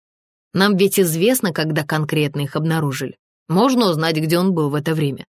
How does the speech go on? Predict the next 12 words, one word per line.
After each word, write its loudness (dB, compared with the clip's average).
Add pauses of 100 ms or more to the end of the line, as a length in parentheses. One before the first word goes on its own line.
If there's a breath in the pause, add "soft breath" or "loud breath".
(320)
спросил -4
Питерсон. -6 (880)
По 0
первым 2
трём 0
девушкам -2
данные 0
экспертизы -4
неполные. -2 (560)
Время 2
их -4
исчезновения — -2